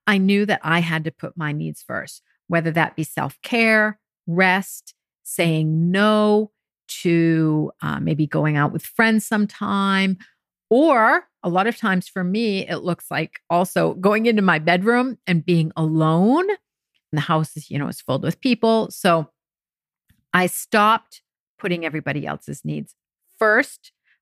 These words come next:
which we so often do as women. And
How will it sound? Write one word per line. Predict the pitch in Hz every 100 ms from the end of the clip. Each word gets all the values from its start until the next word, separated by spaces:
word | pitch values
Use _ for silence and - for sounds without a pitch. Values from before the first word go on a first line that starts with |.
| -
which | 170 -
we | 175 165 170 156 _ _ _
so | - - 160 151 -
often | 151 139 143 143
do | 135
as | 139 -
women. | 101 - 185 _ _ _ _ - - - _ _ _
And | 254 233 226 226